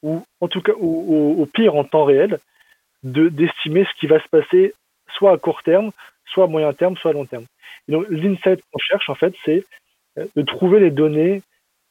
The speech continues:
et leur transformation, c'est-à-dire, euh, à partir d'une donnée de prix, on peut construire plein d'indicateurs. Donc, une donnée et sa transformation qui va nous permettre d'avoir un pouvoir prédictif sur, euh, l'état de marché qui va suivre. Par exemple,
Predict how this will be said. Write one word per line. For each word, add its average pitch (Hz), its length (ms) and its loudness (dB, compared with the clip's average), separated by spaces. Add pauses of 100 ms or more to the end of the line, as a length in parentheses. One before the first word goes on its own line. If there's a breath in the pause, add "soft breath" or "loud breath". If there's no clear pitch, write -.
(160)
et 196 200 4
leur 160 280 4
transformation, 147 720 -6
c'est-à-dire, 139 380 -4
euh, 135 140 -4
à - 20 -10
partir 131 340 -8
d'une 135 60 -10
donnée 135 160 -4
de 127 60 -10
prix, 170 280 -8
on 135 80 -8
peut 131 160 -20
construire - 340 -8
plein 160 200 2
d'indicateurs. 143 480 0 (500 loud breath)
Donc, 143 140 -10 (180)
une 165 220 -2
donnée 196 340 4
et 180 60 4
sa 156 80 0
transformation 151 540 -4
qui - 140 -8
va 147 80 2
nous 143 80 -4
permettre 170 200 2
d'avoir 151 220 4
un 143 60 2
pouvoir 165 300 -2
prédictif - 640 -4 (540)
sur, 185 400 0 (140)
euh, 135 160 0
l'état 143 240 0
de 147 60 -8
marché 151 580 -2
qui 139 80 -8
va 139 80 2
suivre. 117 240 -12 (880 soft breath)
Par 139 120 2
exemple, 147 300 0